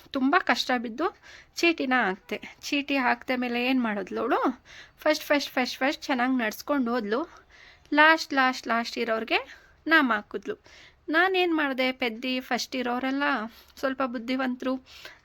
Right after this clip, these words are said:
ಅರ್ಧಕ್ಕರ್ಧ, ಅರ್ಧಕ್ಕರ್ಧ ಅಂತ ಚೀಟಿ ಕೂಗಿ ಬೀಟ್ ಚೀಟಿಗಳದು ತಗೋಬಿಟ್ಟಿದ್ದಾರೆ. ನಾನೇನ್ ಮಾಡ್ದೆ, ಆಸೆ ನನ್ಗೆ ಮನೆ ಲೀಸಿಗೆ ಹಾಕೊಳ್ಳೋದ ಅಂತ ಆಸೆ, ಅದಕ್ಕೆ ನಾನೇನ್ ಮಾಡ್ದೆ, ಲಾಸ್ಟಿಗೆ ತಗೊಳ್ಳೋದ,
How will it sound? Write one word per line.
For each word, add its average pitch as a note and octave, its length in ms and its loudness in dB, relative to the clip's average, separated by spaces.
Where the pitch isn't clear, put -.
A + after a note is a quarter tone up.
ಅರ್ಧಕ್ಕರ್ಧ, A#3+ 640 2
ಅರ್ಧಕ್ಕರ್ಧ B3 500 -2
ಅಂತ B3 200 -2
ಚೀಟಿ C4 380 -4
ಕೂಗಿ C4 560 -2
ಬೀಟ್ C4 300 0
ಚೀಟಿಗಳದು A#3+ 720 -2
ತಗೋಬಿಟ್ಟಿದ್ದಾರೆ. C4 720 4
ನಾನೇನ್ F4 480 4
ಮಾಡ್ದೆ, C4+ 360 4
ಆಸೆ D#4+ 380 4
ನನ್ಗೆ A3+ 400 -2
ಮನೆ B3 260 -2
ಲೀಸಿಗೆ A#3+ 420 -4
ಹಾಕೊಳ್ಳೋದ G#3+ 360 -4
ಅಂತ A#3+ 240 -6
ಆಸೆ, C4 360 -4
ಅದಕ್ಕೆ F4 280 2
ನಾನೇನ್ D#4 320 0
ಮಾಡ್ದೆ, A3+ 240 -2
ಲಾಸ್ಟಿಗೆ C4+ 440 0
ತಗೊಳ್ಳೋದ, A3+ 400 -4